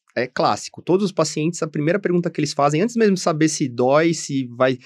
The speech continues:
se tem que ficar de repouso, ou se tem que ficar internado pra operar, a prim-, a primeira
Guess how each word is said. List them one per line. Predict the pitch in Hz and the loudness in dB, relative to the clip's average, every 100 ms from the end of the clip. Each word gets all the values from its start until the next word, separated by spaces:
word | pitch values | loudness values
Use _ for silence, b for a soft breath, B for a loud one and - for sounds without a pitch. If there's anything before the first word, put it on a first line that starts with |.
| B B B | B B B
se | 123 | -4
tem | 139 | -2
que | 135 | 0
ficar | - 123 | 0 0
de | 120 | 2
repouso, | 123 117 131 131 170 170 151 151 | 0 2 2 6 8 6 4 2
ou | 143 131 | 2 0
se | - | -2
tem | - 131 | -4 -4
que | |
ficar | - - 123 | -2 -2 -2
internado | 123 123 120 123 127 | 2 0 2 0 -2
pra | 113 120 | -2 -4
operar, | - 123 | 0 0
a | 151 | 0
prim-, | 156 143 135 | 0 -2 -4
a | 123 | -8
primeira | - 131 160 | -6 -2 -2